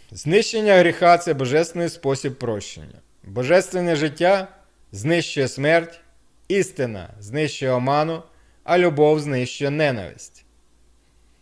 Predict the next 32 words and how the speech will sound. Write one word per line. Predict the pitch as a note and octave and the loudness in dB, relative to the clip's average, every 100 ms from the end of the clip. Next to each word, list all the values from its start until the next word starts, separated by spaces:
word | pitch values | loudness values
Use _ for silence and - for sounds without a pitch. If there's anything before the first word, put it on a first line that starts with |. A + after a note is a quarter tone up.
| _ _ - | _ _ -4
Коли | C#3 D#3 | 0 0
гріх | C3 D#3+ F#3 | 2 2 2
знищений, | C#3 F3+ A3 - A#2+ G2+ D#2+ _ | 0 -2 -2 -4 -10 -10 -14 _
він | - D3 D#3 | -12 -8 -4
не | D3+ | 0
має | D#3 E3 | 4 4
потреби | E3 D#3+ C3+ D#3 D3+ | 4 0 0 0 0
ні | D3 C3+ | -2 -4
в | |
якому | A#2+ C#3+ C#3+ D3 C#3+ - | 0 0 0 -4 -4 -8
іншому | C3 B2+ C#3 C3 | -8 -8 -8 -8
засобі | A#2+ A2 A#2 - A2 A2+ | -6 -4 -4 -6 -10 -10
прощення. | - G#2 - - - _ _ _ _ _ _ _ _ _ | -10 -10 -10 -18 -20 _ _ _ _ _ _ _ _ _
Хіба | - C#3 D3+ | -8 -2 0
Боже | C#3 F3+ G3 | 0 0 0
прощення, | F#3 F#3 G3 - C#3 B2+ A#2 | -2 0 0 0 -8 -6 -8
що | - B2 | -8 -10
знищує | A#2+ D3+ E3 - D3+ | -6 -6 -6 -6 -6
який-небудь | D3+ D#3 D#3 C#3+ C#3+ | -4 -6 -4 -4 -4
один | C3+ D#3 C3 | -4 -2 -2
гріх, | C3 A#2 - _ _ - | -4 -6 -10 _ _ -12
не | E3+ | -4
передвіщає | F#3+ F3+ E3 E3 - G#3+ G3+ E3 | -2 -2 0 -2 -2 0 2 2
і | |
не | D3 D3 | 0 -4
містить | F3 F#3 D#3 C3+ | -4 -6 -8 -8
в | |
собі | - C#3 | -8 -4
остаточне | C#3+ C#3 D3+ C#3+ D#3 D3 B2 A2+ | -4 -4 -6 -2 0 0 -6 -10
знищення | A#2 D3 - D#3+ | -8 -8 -8 -10
всіх | D#3 - G#3+ G#3+ | -10 -8 -8 -6
гріхів? | A3 A3 A#2+ F#2+ | -8 -6 -8 -8